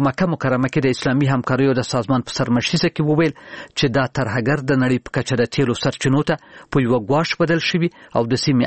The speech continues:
امنیت تهدیدوي. پاچا سلمان په دې ترڅ کې په وروستیو کې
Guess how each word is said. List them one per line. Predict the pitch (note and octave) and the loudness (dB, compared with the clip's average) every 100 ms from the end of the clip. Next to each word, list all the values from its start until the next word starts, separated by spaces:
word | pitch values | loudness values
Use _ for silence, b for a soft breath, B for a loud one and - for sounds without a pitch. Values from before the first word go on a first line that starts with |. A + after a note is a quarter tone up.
| A#2+ | 2
امنیت | C3+ D3+ - | 2 0 0
تهدیدوي. | A#2 G2 B2 B2+ B2 - B B B B - | -4 -2 -2 0 -2 -8 B B B B -2
پاچا | A#2+ C3+ - | 0 0 0
سلمان | C3 D#3 D#3+ | 0 0 0
په | C#3+ | 0
دې | C3+ - | 0 0
ترڅ | D#3+ - | -2 -2
کې | F3 | -2
په | C#3+ | 0
وروستیو | C3+ - F#3 | 0 0 -2
کې | C#3+ A#2+ | 0 -4